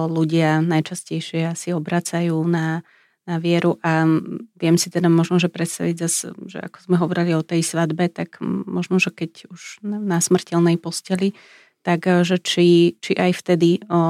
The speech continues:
sa tak ako cítia, že, že by potrebovali sa možno tak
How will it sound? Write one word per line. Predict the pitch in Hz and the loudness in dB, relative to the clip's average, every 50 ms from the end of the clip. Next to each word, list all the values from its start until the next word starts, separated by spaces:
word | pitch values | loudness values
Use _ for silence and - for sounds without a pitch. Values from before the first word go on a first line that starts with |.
| 170 170 165 170 185 180 | 2 2 2 0 0 -2
sa | - - - - 180 | -6 -10 -6 -6 -6
tak | 175 - 175 - - | -6 -6 -10 -12 -12
ako | - 170 - 180 | -14 -14 -14 -14
cítia, | 175 - - 165 165 - - 175 165 165 165 | -14 -6 -6 -6 -6 -4 -2 0 0 2 2
že, | 165 170 175 170 165 165 165 165 180 240 254 - _ _ | 0 0 0 2 2 2 2 0 -2 -4 -8 -16 _ _
že | 185 185 185 | -2 -2 0
by | 170 160 165 | 0 0 -2
potrebovali | 165 - 170 165 - 175 165 160 170 160 165 165 165 160 156 156 160 - _ _ _ _ _ _ _ _ | -4 -4 -8 -8 -6 -6 -4 -2 -2 -2 0 0 2 2 0 0 -2 -8 _ _ _ _ _ _ _ _
sa | _ - - 180 | _ -4 0 4
možno | 170 175 170 170 170 180 170 170 170 165 - _ | 4 4 6 6 4 4 4 4 2 0 -4 _
tak | - 175 170 - - | -10 -10 -10 -10 -16